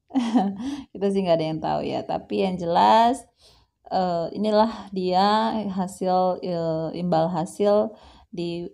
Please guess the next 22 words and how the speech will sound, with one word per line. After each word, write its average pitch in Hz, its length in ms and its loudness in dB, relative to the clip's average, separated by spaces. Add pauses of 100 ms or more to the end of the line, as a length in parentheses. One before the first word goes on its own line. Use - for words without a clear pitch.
(580)
week 185 240 -8 (720)
hingga 175 340 0
week 160 240 -8
kelima 156 380 -6
ini 156 260 -8
ya, 147 60 -8
guys, 151 340 -8
tiga, 160 400 -8
empat, 160 240 -10
lima 160 300 -8
itu. 156 400 -16 (800)
Dan 190 200 -2
di 190 80 0
Robo 190 320 2
advisornya 185 720 -2
ini 214 400 0
ya, 185 200 4
yang 185 280 0
dipilihkan 165 720 -4
sama 156 320 -4
si 156 240 -4
Robonya, 151 880 -2